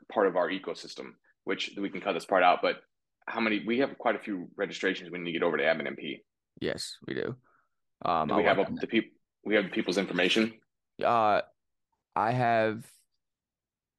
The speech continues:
Speaker 2: I'll, I'll have to reach out to the new releases, but I,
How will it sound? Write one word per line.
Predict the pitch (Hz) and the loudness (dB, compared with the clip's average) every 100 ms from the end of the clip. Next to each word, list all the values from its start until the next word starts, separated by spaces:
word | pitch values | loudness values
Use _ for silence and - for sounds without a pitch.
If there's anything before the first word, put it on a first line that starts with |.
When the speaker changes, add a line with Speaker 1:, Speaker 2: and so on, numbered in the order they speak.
| _ _ _ _ _ _ _ _ - | _ _ _ _ _ _ _ _ -4
Speaker 2:
I'll, | 101 | -2
I'll | - 127 | 2 0
have | 120 | 0
to | 117 | -4
reach | 113 117 | -4 -2
out | 85 | -4
to | - | -4
the | 95 | -6
new | 95 | -2
releases, | 92 98 - 95 - | -2 -2 -4 -8 -4
but | |
I, | 101 | -2